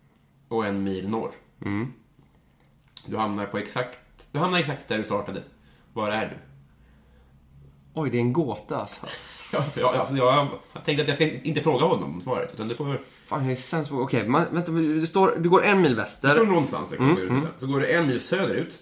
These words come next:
Speaker 2: Mm.
Speaker 1: En mil väster. Och en mil norrut. Du hamnar på exakt, du hamnar exakt där du startade. Var är du?
Speaker 2: Men är det så att man är vad som helst?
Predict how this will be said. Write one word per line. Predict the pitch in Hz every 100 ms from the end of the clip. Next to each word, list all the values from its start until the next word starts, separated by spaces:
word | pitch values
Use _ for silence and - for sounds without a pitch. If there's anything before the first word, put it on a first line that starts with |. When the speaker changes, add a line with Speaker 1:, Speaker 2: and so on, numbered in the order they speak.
| -
Speaker 2:
Mm. | 123 113 120 - _ _ _ _ -
Speaker 1:
En | 120
mil | 120 110
väster. | 131 160 - - - - _ _ _ _ _ _ _ - _ _ _ -
Och | 120
en | 110
mil | 107 104 113
norrut. | 139 90 - - - _ _ _ _ _ _
Du | 113 127
hamnar | 131 135
på | 123
exakt, | 110 - 123 - - _ - _ _ _ _
du | 135
hamnar | 151 156
exakt | 139 120
där | 117
du | 104
startade. | 90 95 85 - - _ -
Var | 107 98
är | 95
du? | - - _ _ _ _ _ _ _ _ 117
Speaker 2:
Men | 123
är | 120
det | 120
så | 123
att | 104 98
man | 98
är | 95 92 90 - _ -
vad | 110 104
som | 110
helst? | 107 92 - - -